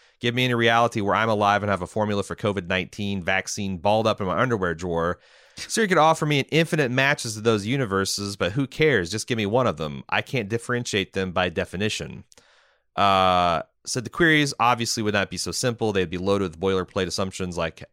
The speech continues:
Earth has a breathable atmosphere, bacon exists, Trump's not president, et cetera, et cetera. There are a lot of parameters you would want to include every time, so that once you got a result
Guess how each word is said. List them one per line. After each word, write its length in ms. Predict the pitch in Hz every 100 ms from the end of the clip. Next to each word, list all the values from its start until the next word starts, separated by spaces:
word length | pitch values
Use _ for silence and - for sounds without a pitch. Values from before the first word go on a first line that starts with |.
| -
Earth 180 | 92 87
has 180 | 90 85
a 40 |
breathable 520 | - 73 87 82 78
atmosphere, 520 | 127 120 127 127 120
bacon 320 | 104 87 82 71
exists, 480 | 82 123 120 117
Trump's 320 | - 95 87 -
not 160 | 76
president, 500 | 131 127 120 120 113
et 140 | 67 -
cetera, 180 | 120
et 80 | 101
cetera. 400 | 107 92 90 87 - - - _
There 80 | 110
are 40 |
a 20 | 120
lot 160 | 143
of 80 | 131
parameters 420 | 135 127 123 113
you 80 | 107
would 140 | 104
want 200 | 101 104 -
to 100 | 101
include 340 | - 107 98
every 240 | - 92
time, 400 | 87 120 117 110
so 140 | 95 95
that 160 | 85
once 200 | 95 101
you 60 | -
got 180 | 98 87
a 40 |
result 420 | 90 85 98 95